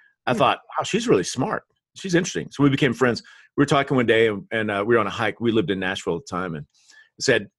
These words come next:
Speaker 1: and I said, "You know, Denise, I've always wanted to go to Europe." And she's like, "Well, me too." And I said, "Well, actually, I am going to Europe.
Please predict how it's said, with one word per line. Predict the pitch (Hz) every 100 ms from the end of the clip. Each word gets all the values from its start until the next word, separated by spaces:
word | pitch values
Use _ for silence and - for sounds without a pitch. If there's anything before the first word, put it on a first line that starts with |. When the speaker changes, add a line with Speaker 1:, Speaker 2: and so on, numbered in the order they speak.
| _ -
Speaker 1:
and | 117
I |
said, | 113 123 113
"You | 160
know, | 202
Denise, | 185 165
I've | 170
always | 185 135
wanted | 110 104
to | 95
go |
to | 82
Europe." | 85 95 - -
And | 76
she's | - 82
like, | 71 _ _ -
"Well, | 107
me | 107 92
too." | 143 156
And | 95
I |
said, | 95 117
"Well, | 107 104
actually, | 123 127 123 -
I | 120
am | 120 113 110
going | 98 92
to | 80
Europe. | 82 82 -